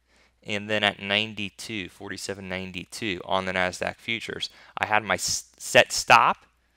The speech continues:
here at four points at forty-seven seventy and a half.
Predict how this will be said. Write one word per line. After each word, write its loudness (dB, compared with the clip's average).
here -2
at -12
four -6
points -8
at -6
forty-seven -6
seventy -2
and -6
a -4
half. -6